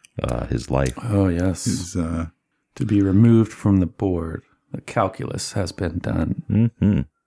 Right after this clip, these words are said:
Speaker 2: So, yeah, you're in this car. I assume Jimmy Whitmire's car. I think he's the only one who has a car.
Speaker 3: Yeah.
Speaker 2: The, uh, making the thirty minute or so drive back to Boston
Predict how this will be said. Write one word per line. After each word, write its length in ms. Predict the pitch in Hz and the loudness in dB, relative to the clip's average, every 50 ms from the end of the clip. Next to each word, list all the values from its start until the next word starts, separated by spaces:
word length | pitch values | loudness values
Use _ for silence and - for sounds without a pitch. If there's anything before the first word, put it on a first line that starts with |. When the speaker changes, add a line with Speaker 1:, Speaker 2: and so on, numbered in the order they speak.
| _ _ _ _ _ | _ _ _ _ _
Speaker 2:
So, 120 | - - 131 | -4 2 4
yeah, 240 | 143 139 110 117 - - - - _ _ _ _ _ _ _ | 6 6 6 2 -2 -10 -20 -20 _ _ _ _ _ _ _
you're 120 | 120 123 135 | 2 4 6
in 140 | 143 143 139 | 8 8 8
this 160 | 127 117 - | 6 4 0
car. 360 | - - 120 113 113 120 110 | -4 -2 0 2 2 2 2
I 40 | 101 | 0
assume 380 | 104 - - 117 107 98 98 95 | -2 0 0 2 4 4 4 2
Jimmy 320 | 107 117 107 107 98 92 | 2 2 2 4 2 2
Whitmire's 580 | 90 104 - - - 110 95 90 85 90 - - | 0 -2 -2 -2 -2 -2 -2 -2 -2 -6 -8 -10
car. 320 | - - 92 92 92 92 | -10 -6 -4 -4 -2 -4
I 60 | 92 | -4
think 220 | 92 - 98 92 - | -4 -4 -4 -4 -4
he's 140 | - 92 - | -8 -6 -2
the 60 | 98 | 0
only 120 | 95 92 90 90 | 2 4 4 2
one 160 | 90 87 87 | 2 0 0
who 320 | 90 98 90 90 95 - - _ | 0 0 -2 -2 -4 -6 -10 _
has 260 | - - 107 101 101 - | -6 -4 -2 -2 -2 -4
a 60 | 135 | -6
car. 360 | - - 127 139 143 139 - _ _ _ _ _ _ _ _ - _ - - _ - - _ _ _ _ _ _ _ _ - | -4 -4 -2 -2 -2 -4 -6 _ _ _ _ _ _ _ _ -20 _ -20 -20 _ -20 -20 _ _ _ _ _ _ _ _ -2
Speaker 3:
Yeah. 200 | 98 87 80 - - _ _ _ | -2 -2 -2 -4 -8 _ _ _
Speaker 2:
The, 240 | - 110 107 98 90 | -2 0 2 2 2
uh, 240 | 90 90 90 - - - _ _ _ _ 247 247 - _ _ _ _ 233 - - 165 | 2 0 0 -2 -4 -8 _ _ _ _ -10 -10 -10 _ _ _ _ -8 -8 -8 -8
making 500 | 180 220 - 120 117 104 95 110 98 98 98 | -6 0 2 2 2 4 4 4 4 4 4
the 80 | 92 | 2
thirty 340 | - - - 127 117 113 110 | 0 0 0 0 2 4 4
minute 400 | 104 104 104 101 95 - - - - | 4 4 6 4 4 2 0 -4 -2
or 200 | 110 104 101 98 | 0 0 0 0
so 560 | - - - 110 104 104 101 98 92 95 98 127 - | -2 -2 0 2 4 4 4 4 2 0 -2 -6 -6
drive 500 | - - 110 104 95 95 95 90 - _ | -2 0 0 2 2 0 -2 -4 -4 _
back 340 | 110 104 101 95 - _ _ | 0 0 0 0 -2 _ _
to 280 | - - 92 85 85 87 - _ _ | -6 -6 -6 -6 -6 -10 -16 _ _
Boston 540 | - 98 87 87 87 - - - 98 117 | -4 -2 -2 -2 -4 -6 -4 0 0 0